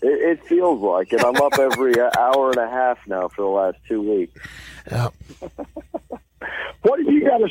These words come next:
Speaker 3: say to all the young listeners that's listening here that,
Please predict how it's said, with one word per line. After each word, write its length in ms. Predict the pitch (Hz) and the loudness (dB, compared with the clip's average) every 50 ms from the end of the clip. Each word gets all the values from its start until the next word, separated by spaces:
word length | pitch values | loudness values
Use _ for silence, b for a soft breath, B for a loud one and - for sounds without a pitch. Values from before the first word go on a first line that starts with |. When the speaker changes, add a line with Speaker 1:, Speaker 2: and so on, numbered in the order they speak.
| - - | 0 0
Speaker 3:
say 220 | 214 247 254 247 233 | 2 2 2 2 2
to 80 | 175 160 | 2 2
all 240 | 139 175 196 196 | 2 2 0 0
the 100 | 165 175 | 0 -2
young 380 | 170 170 175 180 180 165 156 165 | -2 -2 -2 -2 -2 -4 -6 -6
listeners 360 | 175 180 - - - 156 139 135 | -8 -8 -8 -10 -12 -10 -6 -6
that's 200 | 139 127 - _ | -6 -6 -6 _
listening 460 | 151 156 156 147 - - 135 131 117 | -4 -4 -4 -4 -6 -10 -8 -8 -6
here 320 | 113 139 143 135 131 120 B B B B B B B B - | -2 -2 0 0 0 -2 B B B B B B B B -2
that, 240 | - 143 135 - - | 0 0 0 0 -4